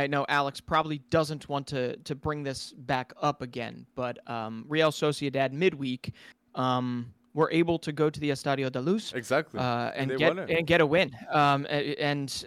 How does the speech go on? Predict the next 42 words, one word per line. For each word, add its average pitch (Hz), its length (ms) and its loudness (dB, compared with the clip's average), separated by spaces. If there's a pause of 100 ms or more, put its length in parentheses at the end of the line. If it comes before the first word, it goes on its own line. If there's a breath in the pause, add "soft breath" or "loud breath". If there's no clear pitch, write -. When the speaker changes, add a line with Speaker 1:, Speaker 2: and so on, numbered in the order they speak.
Speaker 1:
that's 139 400 0
shocking 170 680 0
because, 156 560 -2
yeah, 170 180 2 (120)
when 147 140 -2
you 139 100 -4
think 151 180 -4
of 147 60 -2
the 147 80 -4
Estadio 147 420 0
da 151 80 -4
Luz, 175 240 -2
you 139 120 -6
think 147 180 -6
of 147 80 -6
it 147 100 -2
as 147 140 0
a 139 60 -4
fortress. 165 560 -2
And, 139 180 -10 (320 soft breath)
cha-, 254 220 -2
you 254 180 0
know, 175 80 4
there's 226 160 6
some, 262 160 0
been 247 260 2
some 226 220 -2
weird 220 380 -2
things 180 420 -2
happening 160 420 0
with 160 140 -2
Benfica 147 460 -2
at 143 160 0
the 143 100 -6
Estadio 139 400 -2
da 151 100 -2
Luz, 143 300 -4
especially 143 420 -4
in 165 80 -2
the 175 80 -4
Champions 180 460 -4
League. 151 240 -8